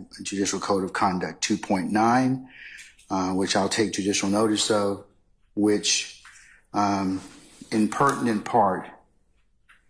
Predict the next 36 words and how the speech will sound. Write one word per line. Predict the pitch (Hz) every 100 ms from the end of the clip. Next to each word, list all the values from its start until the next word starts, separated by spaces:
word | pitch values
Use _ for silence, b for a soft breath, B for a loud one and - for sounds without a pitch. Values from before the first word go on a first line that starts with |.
| _ _ _ _ _ _ _ _ _ -
where | 123 107
circumstances | - 165 170 160 151 139 139 127
require | 123 - 123 107 98 92
ex | 123 -
parte | - 131 120 117
communications | - 120 117 113 117 110 107 98
are | 101
authorized | - 117 117 117 107 104 101
for | -
scheduling, | - - 139 151 156 147 151 139 -
administrative | 95 98 123 135 - 127 120 -
purposes, | 120 - - 117 104
or | 101
emergencies | 95 113 123 127 110 - 104 95 -
that | 90 -
do | 98
not | 104 113 135 123
deal | 120 120 117
with | 101
the | 95
substantive | - 120 117 - 127 127 123 b b
matters | 110 113 113 110 104
or | 95 -
issues, | 117 - 104 98 95 - - B B B B B B B B B B B B -
provided | - 123 131 139 135 120
that | 120 -
the | 104
judge | 131 131 110
reasonably | 123 139 147 127
believes | 127 123 113
that | 104
no | 110 113
party | - 120 120
will | 104
gain | 101 107 107
any, | 110 117 110